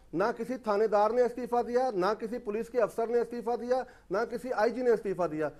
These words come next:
पाकिस्तान में रेलवे के इतने बड़े-बड़े हादसे हुए, कभी किसी ने इस्तीफा, आज तक किसी को अखलाकियात याद नहीं थी। पाकिस्तान में अखलाकियात नहीं है। यहाँ पर तो जो टीम वर्ल्ड कप हार के आ जाती है, उसका कप्तान इस्तीफा नहीं देता,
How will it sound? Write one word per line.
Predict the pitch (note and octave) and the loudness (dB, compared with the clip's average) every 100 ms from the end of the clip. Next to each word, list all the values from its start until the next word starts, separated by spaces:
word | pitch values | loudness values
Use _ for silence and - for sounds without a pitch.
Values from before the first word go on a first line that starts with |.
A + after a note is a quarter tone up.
| - - | -10 2
पाकिस्तान | G3 G#3+ - A#3+ B3 | 2 2 -2 -2 2
में | B3 | 2
रेलवे | G3 F#3 G#3 A#3+ | 2 2 4 2
के | B3 B3 - - F#3 | 2 -2 -2 -8 -6
इतने | F#3+ B3 | 2 2
बड़े-बड़े | F#3+ G#3 A#3+ A#3 | 4 2 2 2
हादसे | G3 C#3+ D3+ E3+ C4 | 2 2 0 4 4
हुए, | C4 A3+ A#3+ A#3+ - - | 6 6 4 0 -6 -2
कभी | A3 C4 | 0 -2
किसी | B3+ C4+ | -6 -2
ने | B3 | 0
इस्तीफा, | A3 A3 G3+ | 0 -4 -2
आज | F3 G#3+ A#3 | 4 4 4
तक | - B3 A3+ | 2 0 0
किसी | A#3+ A3 B3 | -10 -8 -2
को | A#3 | 0
अखलाकियात | G3+ G3 G#3 A#3+ A#3+ A#3+ | 2 2 0 2 2 2
याद | F3+ F#3+ G3 | 2 2 4
नहीं | G3+ | 2
थी। | F3+ | 0
पाकिस्तान | F3+ G3 A3 A#3+ A#3 | 0 -2 -2 0 2
में | A#3 | 2
अखलाकियात | A3 G#3 G#3 A#3 A#3 | 2 0 0 -2 0
नहीं | A3+ A#3+ | 0 2
है। | F3+ - - - | 0 -4 -16 -2
यहाँ | F#3+ A#3 | 2 4
पर | B3 B3+ | 4 2
तो | A#3+ A#3+ | 2 0
जो | A3 A3+ | 2 0
टीम | - F3+ A3+ A3+ B3 A#3+ - - | -2 -12 -4 0 -2 -4 -18 -4
वर्ल्ड | C#3+ A#3+ B3+ | 2 4 4
कप | B3+ A#3+ | 2 2
हार | F3+ E3+ A#3 | 2 4 4
के | C4+ | 4
आ | B3 | 4
जाती | A#3 - A#3 | 4 0 2
है, | B3+ | 2
उसका | A#3 A#3 A#3 B3+ | 2 -2 0 0
कप्तान | B3 - A3+ C4+ | 0 0 2 4
इस्तीफा | C#4 - C#4 C4+ | 4 2 -2 0
नहीं | B3+ | 2
देता, | A3+ A3+ G#3 | 2 2 0